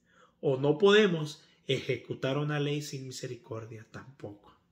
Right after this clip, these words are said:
Recordemos algo, jamás podemos salvarnos por únicamente la ley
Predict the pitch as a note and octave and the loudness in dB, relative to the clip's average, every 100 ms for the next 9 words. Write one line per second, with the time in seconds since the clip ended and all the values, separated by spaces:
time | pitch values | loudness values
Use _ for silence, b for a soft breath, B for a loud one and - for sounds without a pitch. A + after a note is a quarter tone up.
0 | _ b b b b - B2 B2+ A#2+ B2+ | _ b b b b -10 -6 -4 0 0
1 | C#3+ D3 C#3 A#2+ A2 G2+ - _ _ _ | 0 -2 -4 -4 -6 -10 -16 _ _ _
2 | - - - C3 A#2+ B2 E3+ G3+ G3 - | -12 -10 -6 -6 -4 4 4 4 0 -8
3 | - _ _ _ C3+ B2 C3+ D3 D#3 - | -14 _ _ _ -2 0 0 -2 -6 -8
4 | A#2+ A#2+ C#3+ G3+ A3 A#3 - - b b | -8 -4 -2 -2 -4 -6 -8 -12 b b
5 | b b _ _ _ _ _ _ _ _ | b b _ _ _ _ _ _ _ _
6 | _ _ _ _ _ _ _ - D#3+ F#3+ | _ _ _ _ _ _ _ 4 6 6
7 | G3+ - - - _ _ _ A#3+ A#3 A3 | 2 -8 -20 -20 _ _ _ -4 -4 -2
8 | E3+ E3 D#3+ D#3 C#3+ B2+ A#2+ B2 | -2 -2 -4 -4 -2 -2 -4 -10